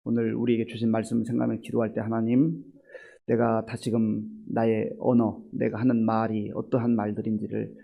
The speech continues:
깊이 돌아보면서 정말 지혜롭게 말하기를 원합니다. 은혜가 되는 말, 위로하는 말, 또 격려하는 말, 살리는 말, 그래서 나도 살고 남도 살리는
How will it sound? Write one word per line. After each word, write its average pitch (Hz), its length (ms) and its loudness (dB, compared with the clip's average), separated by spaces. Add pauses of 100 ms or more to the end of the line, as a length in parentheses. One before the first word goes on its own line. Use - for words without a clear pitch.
(260)
깊이 - 360 -6
돌아보면서 113 1000 2 (360)
정말 107 260 -2
지혜롭게 120 540 4
말하기를 107 520 -2
원합니다. 101 600 -6 (400)
은혜가 123 340 4
되는 110 220 0
말, 107 340 -2
위로하는 117 580 2
말, 110 340 -2 (460)
또 117 380 6
격려하는 117 540 4
말, 110 260 -2 (500)
살리는 160 460 4
말, 107 240 0
그래서 123 260 0
나도 123 280 6
살고 139 300 4
남도 123 320 4
살리는 123 560 2